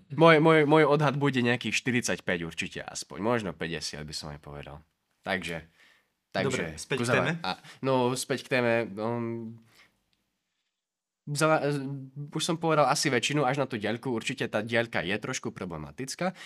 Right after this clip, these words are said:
Speaker 1: ale aj v tom sa dajú nájsť výhody, že aspoň kilometre nachodené mať budete, svoje kroky určite tu na Zavarskej budete mať aj raz toľko, ako vám treba. A určite vás to istou formou môže aj držať fit.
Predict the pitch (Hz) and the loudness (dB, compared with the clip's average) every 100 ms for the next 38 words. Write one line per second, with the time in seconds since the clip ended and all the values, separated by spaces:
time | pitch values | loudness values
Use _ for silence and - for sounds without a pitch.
0 | - - 101 208 202 202 165 175 165 135 | -18 -4 0 0 -2 -4 -2 -2 -2 -2
1 | 123 120 113 107 - 85 95 95 87 76 | -2 0 0 -2 -4 -4 -4 -4 -6 -8
2 | 82 95 110 120 95 - - _ - 147 | -4 -4 -4 -6 -8 -12 -20 _ -2 2
3 | 147 156 151 147 131 120 117 127 135 127 | 4 2 4 4 4 0 -2 -2 0 2
4 | 117 110 104 87 92 127 - 127 131 - | 2 2 0 -4 -2 -2 0 -2 -2 -4
5 | 123 113 107 120 117 123 110 104 104 101 | 2 2 2 0 -2 0 -2 -2 -6 -6
6 | - 113 - 101 95 98 95 - _ - | -4 -4 -2 0 2 2 -2 -10 _ -2
7 | 131 127 120 110 110 104 107 - 107 95 | 0 2 2 2 2 2 2 0 -4 -4
8 | 90 98 101 104 98 95 90 90 90 87 | -4 -4 -4 -4 -2 -4 -4 -4 -2 -2
9 | 95 98 - 107 101 95 90 104 90 87 | 0 -2 -4 -8 -8 -10 -8 -6 -6 -8
10 | - 71 110 135 _ - - - 95 95 | -10 -8 -6 -8 _ -20 -20 -4 -2 0
11 | 107 127 120 113 98 95 - 98 101 123 | -2 -6 -4 -2 -2 -2 -6 -6 -6 -6
12 | 131 123 110 127 123 107 110 110 92 95 | -4 -4 -4 -4 -2 0 0 -2 -4 -6
13 | 107 95 - 104 | -6 -8 -6 -6